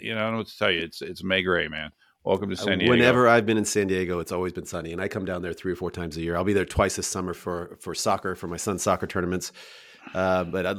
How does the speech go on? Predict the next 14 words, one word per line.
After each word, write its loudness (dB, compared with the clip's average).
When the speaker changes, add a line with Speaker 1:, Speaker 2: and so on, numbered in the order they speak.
Speaker 2:
love 4
it. -2
Speaker 1:
So 2
I, 2
I'm, -4
I'm -2
curious, 4
what 2
drew 0
you 2
to -2
cybersecurity? -2
Speaker 2:
Uh, 4
well, 6